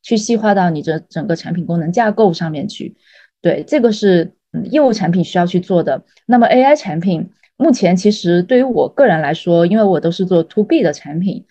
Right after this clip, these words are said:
那我就讲讲A I产品在to B这方面，其实它跟我们做to B的业务产品不太一样的是，第一个，它本质上它是围绕算法和架构的一个出发点，它需要对算法和架构有一定的这样的一些理解。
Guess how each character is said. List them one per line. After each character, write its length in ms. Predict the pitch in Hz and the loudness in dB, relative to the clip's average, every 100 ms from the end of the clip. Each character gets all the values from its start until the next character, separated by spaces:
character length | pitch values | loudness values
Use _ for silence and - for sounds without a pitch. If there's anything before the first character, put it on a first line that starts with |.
| - | -2
那 140 | 220 | 2
我 80 | 170 | 2
就 100 | 190 | 0
讲 180 | 180 170 | -2 -2
讲 160 | 214 - | 0 0
A 120 | 202 | 0
I 100 | 220 | 0
产 220 | - 156 | -2 -6
品 260 | 175 175 - _ _ | -4 -4 -8 _ _
在 160 | - 190 | 0 0
to 180 | 185 226 | 0 -2
B 160 | 320 | 0
这 100 | 220 | 0
方 220 | 170 160 160 | 0 -2 -4
面， 260 | 165 - _ _ - | -4 -8 _ _ -2
其 160 | 214 | 0
实 360 | 214 190 190 202 | 2 4 4 2
它 200 | - 233 | 0 -2
跟 260 | 220 233 233 | 2 0 2
我 120 | 180 | 0
们 160 | 143 151 | -2 -2
做 200 | 202 185 | 0 -2
to 200 | 180 240 | 0 0
B 140 | 302 | 2
的 80 | 185 | 2
业 140 | 185 | 2
务 80 | 165 | 0
产 240 | - - | -4 -8
品 200 | 170 156 | -4 -4
不 100 | 143 | -4
太 160 | 175 262 | -4 -2
一 80 | 175 | 2
样 200 | 226 185 | 2 2
的 220 | 156 156 | 0 -6
是， 300 | - 175 151 - - - | -4 -4 -6 -16 -18 -2
第 180 | 254 240 | 2 2
一 60 | |
个， 340 | 220 220 170 180 _ _ _ | 4 4 2 -2 _ _ _
它 160 | - 240 | -2 -2
本 280 | 240 165 160 | 0 -2 0
质 140 | 247 | 0
上 160 | 240 214 | 2 2
它 80 | |
是 120 | 214 214 | 2 2
围 160 | 160 | 2
绕 140 | 208 196 | 2 0
算 300 | - 269 190 | 0 0 0
法 120 | - | -4
和 140 | - | -8
架 240 | 165 269 190 | -4 -2 -2
构 340 | 160 - - _ _ _ | -2 -6 -8 _ _ _
的 240 | - 151 151 | -4 -2 0
一 120 | 170 | 0
个 160 | 170 165 | 0 0
出 160 | 196 | 0
发 200 | 185 185 | 0 0
点， 340 | 190 165 - - | 0 -4 -6 -6
它 160 | 196 | -4
需 200 | 208 - | -4 0
要 140 | 220 196 | 2 2
对 280 | 185 180 160 | 2 0 2
算 180 | 254 | 0
法 100 | 208 | 0
和 60 | 156 | -2
架 180 | 208 190 | -2 -2
构 140 | 170 | -2
有 140 | 151 143 | -2 -6
一 160 | 156 | -6
定 260 | 160 226 175 | 0 0 2
的 280 | 143 - 151 | -2 -4 -4
这 80 | 202 | -2
样 100 | 170 | -2
的 80 | |
一 40 | 160 | -4
些 160 | - | -2
理 240 | 165 139 165 | -4 -4 -6
解。 280 | - - | -4 -4